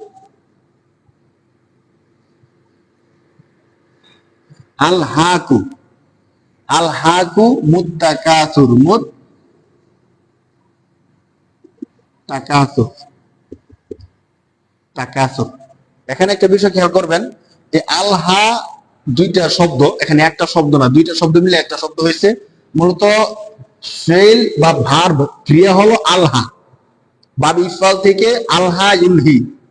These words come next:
অর্থাৎ গাফিল করে দেওয়া, ও মনোযোগী করে দেওয়া।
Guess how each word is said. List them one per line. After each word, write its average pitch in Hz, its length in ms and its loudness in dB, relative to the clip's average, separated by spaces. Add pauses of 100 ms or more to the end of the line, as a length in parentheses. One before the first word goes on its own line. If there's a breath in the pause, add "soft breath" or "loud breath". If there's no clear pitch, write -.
(260)
অর্থাৎ 156 600 -4
গাফিল 175 360 2
করে 156 300 2
দেওয়া, 139 240 4
ও 151 280 0
মনোযোগী 180 540 4
করে 180 260 0
দেওয়া। 127 280 2